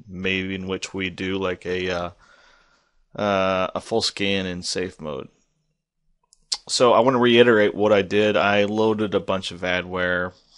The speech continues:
not tons, uh, maybe five different objects, uh, and about five different little viruses I received via email. So, and that's where we are right now.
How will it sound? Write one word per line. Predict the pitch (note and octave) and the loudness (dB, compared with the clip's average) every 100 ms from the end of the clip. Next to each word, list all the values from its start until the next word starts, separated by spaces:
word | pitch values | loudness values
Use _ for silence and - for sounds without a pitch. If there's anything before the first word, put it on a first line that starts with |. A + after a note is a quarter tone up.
| _ | _
not | E3 - | -2 -2
tons, | - B2 G#2 F2 E2+ - | -4 -2 -2 -2 -8 -8
uh, | F#2+ G2 A2+ B2 C#3 C3 C3 C3 | -4 -2 -2 -2 -4 -6 -8 -8
maybe | A#2+ A2+ G#2 | -6 -4 -4
five | F#2+ - F#2+ G2 | -4 0 0 0
different | F#2+ F#2 E2+ | -4 -8 -8
objects, | F2+ F2 - F2 - - _ _ _ _ _ _ _ _ | -8 -8 -10 -12 -10 -14 _ _ _ _ _ _ _ _
uh, | - G2+ G2 G2 | 0 2 4 2
and | G2+ G2+ | 0 0
about | F#2+ - | -2 -4
five | - F2+ E2+ E2+ | -4 -2 -2 -4
different | D#2 - - | -10 -10 -10
little | E2+ E2+ F2 | -6 -6 -4
viruses | E2+ E2 D#2+ F2+ F2+ | -4 -2 -4 -6 -4
I | F2 | -4
received | E2 - F#2 F2 E2+ | -4 -6 -6 -8 -8
via | F2+ E2+ | -10 -8
email. | F2+ F2+ F2+ F2 F2+ - _ _ _ _ | -10 -10 -8 -8 -10 -14 _ _ _ _
So, | - - D#2+ E2+ F2+ _ _ - | -14 -12 -10 -10 -12 _ _ -20
and | E2+ F2 F2 | -16 -16 -12
that's | E2+ - | -12 -10
where | E2+ | -10
we | F2 F2 | -10 -8
are | E2+ | -8
right | E2+ D#2+ | -8 -10
now. | F2 E2+ | -10 -12